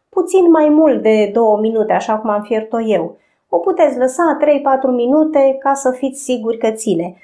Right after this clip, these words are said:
După aceea, când le-ați fiert în borcane, cu siguranță va ține dacă este capacul bine strâns, dacă este capacul nou și bun. Se mai întâmplă uneori ca unele capace, deși sunt noi, să nu fie bune.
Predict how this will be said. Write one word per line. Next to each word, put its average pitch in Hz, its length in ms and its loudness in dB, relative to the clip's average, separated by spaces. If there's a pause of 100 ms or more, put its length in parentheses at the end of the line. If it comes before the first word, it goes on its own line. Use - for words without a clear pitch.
(520)
După 403 240 2
aceea, 311 540 2
când 370 120 4
le-ați 285 280 2
fiert 277 320 0
în 269 160 2
borcane, 240 880 0 (1000)
cu - 140 0
siguranță 311 880 2
va 311 200 2
ține 226 400 0
dacă 302 440 2
este 294 320 0
capacul 233 600 0
bine 277 240 2
strâns, 254 440 -2
dacă 240 340 0
este 214 380 0
capacul 208 680 0
nou 233 400 2
și 254 520 -6
bun. 226 520 0
Se 240 160 -4
mai 269 160 0
întâmplă 294 340 0
uneori 294 360 2
ca 277 320 2
unele 285 280 2
capace, 277 460 0
deși 220 280 -2
sunt 294 260 -2
noi, 240 200 0
să - 160 -2
nu 285 180 2
fie 262 340 -2
bune. 208 460 -2